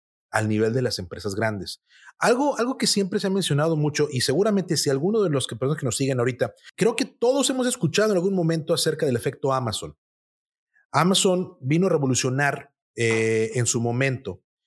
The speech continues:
la, ya ha seguido revolucionando, <laughs> obviamente, en diferentes, ahora más tras bambalinas que frente, frente al, al, al consumidor.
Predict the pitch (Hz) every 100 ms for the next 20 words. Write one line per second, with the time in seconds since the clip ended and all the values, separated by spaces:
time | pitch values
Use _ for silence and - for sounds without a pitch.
0 | _ _ _ 110 117 120 117 113 113 117
1 | 123 131 107 165 131 113 - 110 107 92
2 | - - 104 110 110 98 - - _ _
3 | - 110 101 110 110 123 113 113 110 120
4 | 151 131 127 - 117 104 101 98 110 107
5 | - - 101 98 90 95 85 - - 95
6 | 90 92 90 87 90 87 85 80 76 _
7 | _ - - - 104 107 101